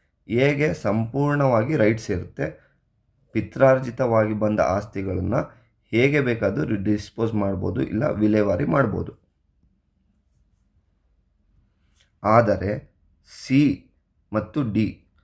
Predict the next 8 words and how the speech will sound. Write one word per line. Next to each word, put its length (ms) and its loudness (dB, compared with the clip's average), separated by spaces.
ಹುಟ್ಟಿದ 460 0
ಕ್ಷಣದಿಂದಲೇ 880 0
ತನ್ನ 340 0
ಪಿತ್ರಾರ್ಜಿತ 840 0
ಆಸ್ತಿಗಳ 800 -2
ಮೇಲೆ 280 -4
ಹಕ್ಕನ್ನ 440 0
ಪಡಿತಾರೆ. 720 -2